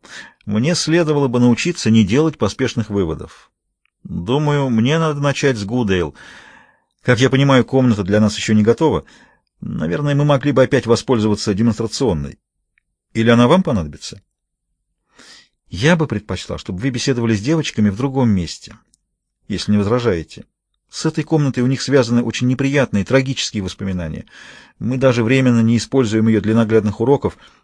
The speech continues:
и пока не готова комната для посетителей на втором этаже, я бы предпочла, чтобы вы поговорили с учащимися здесь.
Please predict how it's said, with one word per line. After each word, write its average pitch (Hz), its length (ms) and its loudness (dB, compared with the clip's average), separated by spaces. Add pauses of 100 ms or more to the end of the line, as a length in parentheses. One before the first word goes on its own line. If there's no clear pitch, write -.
(640)
и 113 100 -2
пока 131 240 2
не 127 100 4
готова 120 300 2
комната 117 440 2
для 101 140 -4
посетителей 110 520 -4
на 107 60 0
втором 113 300 4
этаже, 117 360 2 (600)
я 120 420 -2
бы 143 100 0
предпочла, 123 480 0
чтобы 101 240 -2
вы 123 120 -2
поговорили 107 420 0
с 101 100 -6
учащимися 120 540 -2
здесь. 98 380 -10